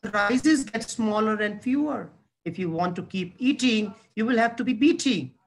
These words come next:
the work of the Durham Big Hewer. Then away with you, man, and see if you can do the work of the Durham Big Hewer. Evan McCall has written this. This is the Big Hewer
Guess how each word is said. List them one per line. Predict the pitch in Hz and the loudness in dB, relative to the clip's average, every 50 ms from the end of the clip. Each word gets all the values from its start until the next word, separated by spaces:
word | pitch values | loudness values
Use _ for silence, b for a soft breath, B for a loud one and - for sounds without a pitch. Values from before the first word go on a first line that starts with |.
| _ _ _ - | _ _ _ -6
the | 151 | -4
work | 139 156 180 196 - - | -2 0 -2 -2 -2 -4
of | 208 185 | -4 -4
the | 196 208 | -4 -4
Durham | 180 175 160 185 190 208 214 220 226 175 - | -6 -6 -6 -4 -2 0 0 0 -2 -4 -2
Big | - 226 208 220 - 160 | -2 -4 -4 -4 -12 -10
Hewer. | - 226 240 214 190 202 277 - - - - - - - - - - 170 | -4 0 0 2 2 2 0 -2 -6 -14 -18 -20 -20 -20 -20 -18 -12 0
Then | 180 233 247 262 247 - | 2 2 2 2 0 -4
away | 208 202 233 294 339 | -4 -2 0 0 2
with | 320 285 214 | 2 0 0
you, | 208 233 220 | 0 0 0
man, | 185 170 151 143 147 170 208 285 311 - _ _ _ | 2 2 2 2 2 2 0 -2 -6 -8 _ _ _
and | - 226 226 | -6 -4 -4
see | - - 285 320 311 277 | -4 -2 0 2 2 2
if | - - | 0 -2
you | 254 254 | -6 -8
can | - - 285 359 330 302 214 175 - _ _ _ - | -2 -2 -2 -2 -2 -4 -8 -10 -14 _ _ _ -8
do | 180 | -4
the | 170 196 | -2 -2
work | 185 170 180 196 220 220 - | -2 0 0 0 0 0 -4
of | 240 208 | -4 -2
the | 233 220 | -2 -2
Durham | - 208 190 202 214 233 214 | -2 -2 -2 -2 -2 -2 -4
Big | 208 240 - - | -6 -8 -10 -6
Hewer. | - 311 339 - - - _ _ _ _ _ - | -8 -8 -8 -8 -12 -14 _ _ _ _ _ -2
Evan | 208 220 220 208 | 0 0 0 0
McCall | 196 - - 208 202 196 180 - - _ _ _ 180 | -2 -4 -2 -2 -2 -2 -2 -8 -12 _ _ _ -8
has | 175 170 | -6 -6
written | 170 165 170 170 | -6 -6 -8 -8
this. | 165 160 - - _ _ _ _ _ _ _ _ _ _ _ _ _ _ _ _ _ _ _ _ _ _ _ _ _ _ _ _ _ | -8 -10 -16 -20 _ _ _ _ _ _ _ _ _ _ _ _ _ _ _ _ _ _ _ _ _ _ _ _ _ _ _ _ _
This | 262 277 - - | -4 -4 -2 0
is | 285 277 226 | -2 0 0
the | 262 202 | 0 -2
Big | 180 240 262 233 | 0 -2 -2 -2
Hewer | 208 214 233 240 240 240 254 | 0 2 2 4 4 2 0